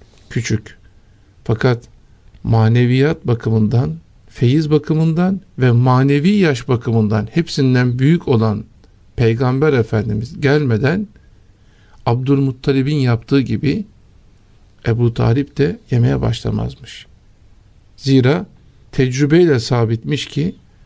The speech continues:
Resulullah başladığı zaman yemeğin bereketi bir farklı oluyormuş. Perdeyi o el açtığında, sahneyi o el açtığında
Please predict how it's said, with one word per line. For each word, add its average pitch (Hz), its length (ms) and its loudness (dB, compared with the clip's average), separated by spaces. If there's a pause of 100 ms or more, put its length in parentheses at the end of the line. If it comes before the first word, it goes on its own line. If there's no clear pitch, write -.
(380)
Resulullah 131 640 0
başladığı 139 640 0
zaman 120 560 0
yemeğin 131 480 0
bereketi 127 500 -2
bir 147 40 -4
farklı 127 420 -2
oluyormuş. 104 680 -4 (1300)
Perdeyi 123 480 0
o - 220 -4
el 120 200 0
açtığında, - 720 -6 (720)
sahneyi 117 540 2
o 143 180 0
el 123 180 -2
açtığında 123 680 -2